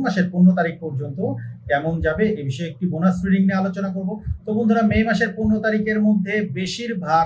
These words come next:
কন্যা রাশির মানুষরা কোনো একটি পরিস্থিতি থেকে সরে আসবেন অথবা নতুন কিছু শুরু করবেন, এমনটি লক্ষ্য করা যাচ্ছে। বিশেষ করে পনেরো তারিখের আগ পর্যন্ত সূর্য অষ্টম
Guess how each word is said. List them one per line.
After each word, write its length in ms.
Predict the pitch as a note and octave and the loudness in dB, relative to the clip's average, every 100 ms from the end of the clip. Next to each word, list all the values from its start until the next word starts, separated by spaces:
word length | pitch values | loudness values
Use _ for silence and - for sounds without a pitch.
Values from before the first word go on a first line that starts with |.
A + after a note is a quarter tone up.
| - F3 | -2 4
কন্যা 300 | F#3 G3 G3 | 4 4 0
রাশির 340 | F3+ F#3 F3+ | 0 2 6
মানুষরা 520 | F3+ A#3 C4 - A#2 A2+ - _ _ | 8 8 2 -4 -6 -6 -10 _ _
কোনো 180 | A#3+ C#4+ | 0 2
একটি 340 | A#3 F#3+ F3+ F#3 F3+ | 4 2 4 4 4
পরিস্থিতি 500 | A#3 A#3 - G#3+ G3 F3 | 2 0 -4 -4 -2 -4
থেকে 180 | C#3+ F3+ | -2 0
সরে 320 | F3+ D#3 D#3+ F3+ D#3 | 0 -2 -6 -2 -2
আসবেন 320 | D#3 G3 A3 G#3+ | -2 0 0 2
অথবা 380 | G#3+ A#3+ G#3 D#3 - _ - F#3+ | -4 -4 -2 -4 -6 _ 0 2
নতুন 240 | G#3+ C#4+ A3+ | 2 -2 -6
কিছু 220 | A3 F3+ B3+ | -6 -6 -8
শুরু 280 | - G3+ F3+ | -4 -2 0
করবেন, 300 | F3+ F3+ C4 A3+ - B2+ | 0 2 2 0 -10 -4
এমনটি 340 | C3 D3 C3+ A3 | -2 -2 -4 -2
লক্ষ্য 300 | G#3+ G3+ G#3 | 0 -2 -4
করা 200 | G#3+ G#3+ G#3+ | -4 -2 -2
যাচ্ছে। 280 | G#3 - A3+ B3+ - _ | -2 -2 -4 -6 -12 _
বিশেষ 360 | C3 F3+ G#3 G3+ - - | 0 2 4 2 0 0
করে 260 | F#3+ F3+ A#3 C#4+ - _ | 2 4 4 4 -4 _
পনেরো 300 | A3 C4 C#4 B3 | -4 -2 -2 2
তারিখের 440 | G#3 F3+ F3+ F#3+ | 6 6 4 2
আগ 280 | F3+ F#3 G#3 - | 0 -4 -4 -4
পর্যন্ত 420 | G#3+ F3 F3 F3+ F3+ - - | -2 0 0 0 -2 -4 -10
সূর্য 360 | A#3+ C#4 G#3+ F#3 | -8 -6 -2 -2
অষ্টম 560 | F3 C#3+ F#3 - B3+ | 0 -2 -2 -4 -8